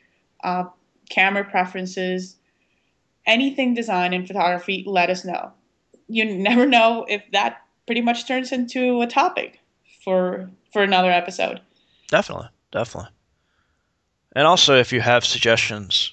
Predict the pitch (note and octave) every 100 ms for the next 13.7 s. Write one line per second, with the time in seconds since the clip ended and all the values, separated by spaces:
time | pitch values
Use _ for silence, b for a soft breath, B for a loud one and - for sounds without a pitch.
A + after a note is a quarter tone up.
0 | _ - - A#2+ - B2+ G#3 F4 - F2+
1 | D#2 E2 - - D#2+ G2+ G#2 G#2+ G2+ -
2 | G#2 F#2 - B2+ - E2+ - b b b
3 | b b b _ A2+ C#3+ - C3 C3+ B2+
4 | C3 - C3 A#2+ - C3+ G#2 - _ _
5 | _ _ _ _ _ _ _ B2 C3+ A#2
6 | - G#2 G2+ - _ _ _ _ G#2+ A2
7 | B2+ A2 F#2+ G2 - G#2+ - - - C#3
8 | B2+ - A2+ G#2+ - G#2 G#2+ G#2+ B3 -
9 | D3+ E3 - - - C#3+ C#3+ - - -
10 | _ _ _ _ _ _ _ _ _ -
11 | - A#2 C3+ G#3+ - F3 - A#2 - G2
12 | G2 G2 F#2+ G2+ F#2+ F#2+ G#2+ A#2 B2 A2+
13 | - C3 G#3+ - F2+ F2 -